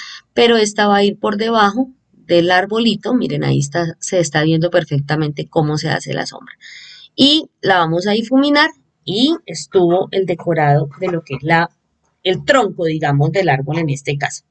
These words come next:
¿sí? Eh, eh, ¿cuál es la continuación o qué es lo que va a seguir? Vamos a trabajar entonces la parte del cuerpo del arbolito.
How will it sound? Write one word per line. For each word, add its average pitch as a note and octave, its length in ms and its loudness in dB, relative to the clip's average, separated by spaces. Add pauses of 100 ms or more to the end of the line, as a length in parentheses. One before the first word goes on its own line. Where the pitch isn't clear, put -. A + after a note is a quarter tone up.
¿sí? F4+ 220 -2 (1400)
Eh, A3 380 4 (160)
eh, G#3+ 400 4
¿cuál A3 200 2
es A3+ 60 -6
la B3 120 0
continuación B3+ 840 2
o D#3+ 100 -2
qué E3+ 80 -6
es E3 100 -4
lo F#3+ 160 -2
que G#3 140 0
va C#3+ 100 0
a C#3+ 60 -4
seguir? F#3 400 -2 (480)
Vamos D3+ 480 -2
a G3 100 2
trabajar A3+ 440 2
entonces A3+ 600 -2
la F3 160 -2
parte D3 360 0
del D#3 280 -2
cuerpo F3 400 2
del F3 120 0
arbolito. C4 500 -2